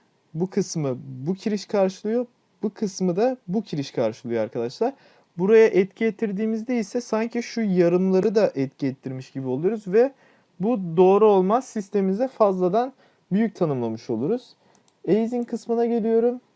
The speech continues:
Frame load kısmına geliyorum. Ve distribute kısmına geliyorum. Benim tanımlamak istediğim sabit yük, sabit yüklerimi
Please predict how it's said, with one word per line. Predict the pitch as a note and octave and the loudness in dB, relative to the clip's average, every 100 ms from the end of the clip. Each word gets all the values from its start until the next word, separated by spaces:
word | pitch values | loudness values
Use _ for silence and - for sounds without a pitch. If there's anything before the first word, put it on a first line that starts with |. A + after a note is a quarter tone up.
| _ _ | _ _
Frame | _ - F#3 G3 | _ 0 2 2
load | G#3 A3+ - | 0 -2 -4
kısmına | - - A3+ A3+ | -20 -10 -4 -2
geliyorum. | A3+ G#3+ A3 A#3+ B3+ _ _ _ _ _ - | -2 -2 0 0 -4 _ _ _ _ _ -4
Ve | G#3+ F#3+ | -4 -4
distribute | F3 - G3+ G3+ A3 G3+ | -8 -8 -6 -2 -2 -4
kısmına | - E3 - F3 G3+ | -12 -10 -6 -4 -2
geliyorum. | E3 B2 G#2+ G#2+ C3+ _ _ _ _ | -2 0 -2 -4 -10 _ _ _ _
Benim | D#3+ G#3 | -4 -2
tanımlamak | A3 G#3+ G#3+ A3+ A#3+ A#3 | 0 0 0 0 -2 -6
istediğim | - A3+ F#3+ G#3 | -10 -6 -2 -4
sabit | E3 - D3 D3+ A#3 - | -4 0 2 2 0 -2
yük, | A#3+ B3 - - _ _ _ _ _ _ _ _ | -2 -2 -6 -20 _ _ _ _ _ _ _ _
sabit | - D3+ C#3 F#3 - | -6 2 2 2 -4
yüklerimi | A3 - A3 G3+ G#3+ C4 | -6 -2 0 2 0 -2